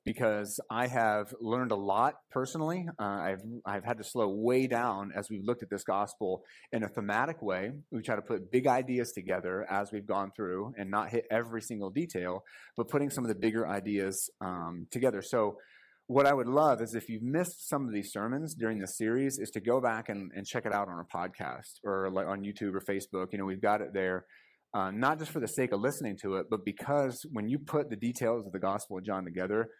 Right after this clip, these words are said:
you get an accurate picture of who Jesus actually is. Uh, that's, that's what I love most, I think, about this gospel, is that John really does make that clear. And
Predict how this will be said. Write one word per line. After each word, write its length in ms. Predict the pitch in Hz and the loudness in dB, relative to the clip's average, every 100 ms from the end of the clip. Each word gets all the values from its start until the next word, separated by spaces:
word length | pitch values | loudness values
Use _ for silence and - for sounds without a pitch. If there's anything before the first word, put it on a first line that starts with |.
| - _ | -20 _
you 220 | 104 123 | 0 2
get 120 | 139 | 4
an 100 | 113 | 2
accurate 480 | 90 98 107 98 - | 0 0 -2 -4 -6
picture 320 | 110 - 87 | -6 -6 -8
of 80 | 90 | -6
who 100 | 95 | -8
Jesus 400 | 90 101 101 90 - | -8 -4 -4 -4 -6
actually 460 | 85 95 - 80 76 | -6 -6 -10 -10 -6
is. 480 | 87 60 78 - - _ | -6 -6 -8 -12 -12 _
Uh, 360 | 90 85 78 80 | -6 -4 -4 -2
that's, 380 | 95 110 110 - - | 0 0 0 -10 -2
that's 300 | 104 127 131 | 2 2 0
what 120 | 123 | 0
I 120 | 104 | 2
love 220 | 107 104 92 | 4 2 0
most, 380 | 98 107 110 - | -2 0 0 -2
I 60 | |
think, 180 | 92 98 | -4 -4
about 220 | 92 95 95 | -2 -2 -4
this 140 | 92 | -4
gospel, 480 | 104 110 113 92 92 | -2 0 -2 -4 -4
is 80 | 92 | 0
that 180 | 98 | -2
John 320 | 98 107 113 104 | 2 2 2 0
really 200 | 107 98 | 0 0
does 200 | 98 92 | -2 -2
make 220 | 95 92 | -6 -2
that 200 | 90 82 - | -4 -4 -8
clear. 520 | - 143 139 71 85 - _ _ - - _ _ - | -6 -2 0 0 -4 -8 _ _ -20 -20 _ _ 0
And 540 | 117 107 101 101 | 2 2 -2 -6